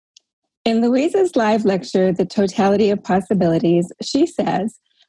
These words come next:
"I spend my life seeing the truth in people. I see the absolute truth of their being. I know that the health of God is in them and can express itself through them."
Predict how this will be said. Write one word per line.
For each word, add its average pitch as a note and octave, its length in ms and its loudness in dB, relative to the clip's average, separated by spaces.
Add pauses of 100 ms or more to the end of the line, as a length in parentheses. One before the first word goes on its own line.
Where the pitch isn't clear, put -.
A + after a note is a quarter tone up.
(100)
"I A#3 200 2
spend D4 300 0
my E4 140 2
life G3+ 320 2 (100)
seeing A3 300 2
the A3 120 0
truth F#3+ 340 -2
in F#3 120 0
people. - 460 -4 (680)
I G#3+ 140 2
see A#3 340 0
the G#3+ 200 2
absolute C4 540 0
truth F#3 300 -2
of F3 100 0
their F3 140 0
being. F3+ 480 -4 (640)
I B3 220 2
know G#3 340 2
that - 180 -4
the F#3+ 60 -2
health G3+ 340 0
of C#4 160 -2
God F#3 480 0
is F3 300 -2
in A#3+ 220 2
them F3 440 0
and F#3 180 2
can F#3+ 200 -2
express A3+ 480 -2
itself F#3 520 -2 (180)
through G#3+ 220 2
them." A#3 340 -4